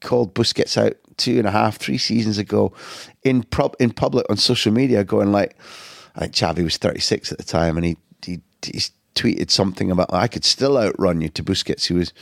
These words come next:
at that stage twenty-seven. Y-, you can tell that it's okay. It wouldn't be popular if Busquets was in the room with me right now, but it's okay to say he wasn't born with tremendous pace.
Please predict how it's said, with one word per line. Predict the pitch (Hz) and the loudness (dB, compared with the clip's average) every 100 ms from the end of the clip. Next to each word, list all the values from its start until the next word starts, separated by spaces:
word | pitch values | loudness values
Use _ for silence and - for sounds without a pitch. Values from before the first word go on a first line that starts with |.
| - - - - - - | -20 -20 -18 -20 -20 -8
at | - | -2
that | 92 - | -2 0
stage | 95 92 | 0 0
twenty-seven. | - 95 - - 117 82 82 - _ _ _ _ _ _ _ _ _ _ _ _ - - - | 0 -2 0 0 0 0 -8 -10 _ _ _ _ _ _ _ _ _ _ _ _ -20 -20 -8
Y-, | 113 - | -6 0
you | 127 | 0
can | - 165 | 2 -2
tell | - 110 95 90 | 0 0 2 2
that | 90 | 2
it's | - - - - | -2 -6 -2 -4
okay. | - 120 107 92 80 - - - - _ _ _ _ - - | 0 2 4 2 0 -6 -20 -20 -20 _ _ _ _ -20 -8
It | 104 - | -2 0
wouldn't | 110 | 2
be | 95 | 2
popular | - 156 - 98 101 | 2 0 2 2 4
if | 104 | 2
Busquets | - - - - | -4 -2 -2 -2
was | 92 | 0
in | 90 | 2
the | 90 | 4
room | 127 120 | 4 2
with | 95 | 0
me | 92 | 0
right | 85 - | 0 0
now, | 92 | 0
but | 90 87 | 0 -2
it's | 107 - | -4 -2
okay | 135 - 120 | -2 2 0
to | - | 0
say | 107 107 104 95 - - - - _ | 0 2 2 0 -8 -20 -20 -20 _
he | - 120 | -2 -2
wasn't | - 123 123 85 - | 2 2 2 0 -2
born | 113 110 87 90 87 _ _ _ _ _ - | 2 4 4 0 -4 _ _ _ _ _ -2
with | 104 98 | -2 0
tremendous | - 101 95 90 90 | -2 0 0 0 -2
pace. | - 147 110 - - | 0 0 0 -2 -10